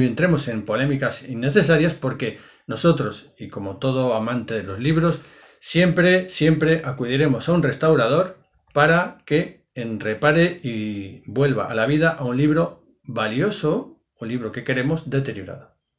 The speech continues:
¿eh? Dicho esto, que quede claro, restaurador, ¿eh? Hay que, eh, buscar al profesional,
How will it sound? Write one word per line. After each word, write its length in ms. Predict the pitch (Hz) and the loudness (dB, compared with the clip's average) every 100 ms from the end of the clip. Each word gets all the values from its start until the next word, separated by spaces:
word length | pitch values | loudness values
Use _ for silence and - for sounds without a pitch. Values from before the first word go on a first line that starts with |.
| _ | _
¿eh? 240 | 135 135 - _ _ _ - - - | -6 -6 -8 _ _ _ -20 -20 -6
Dicho 340 | 151 220 170 160 | 0 4 6 6
esto, 440 | 165 214 269 - _ _ _ _ _ _ _ _ _ _ - | 6 4 4 2 _ _ _ _ _ _ _ _ _ _ -16
que 120 | 95 | -2
quede 280 | 135 151 139 | 2 4 4
claro, 400 | 120 113 - - | 2 2 0 -2
restaurador, 1080 | 131 156 - 147 123 101 98 151 127 - - | -2 0 2 2 2 2 0 0 0 -4 -10
¿eh? 300 | 147 - - - | -10 -10 -12 -10
Hay 140 | 107 | -8
que, 400 | 101 101 95 95 - | -6 -6 -8 -12 -16
eh, 260 | 117 104 | -14 -14
buscar 380 | 123 113 - 131 | -14 -14 -4 -2
al 80 | 113 | -2
profesional, 540 | 104 95 113 120 95 | -6 -10 -4 -4 -4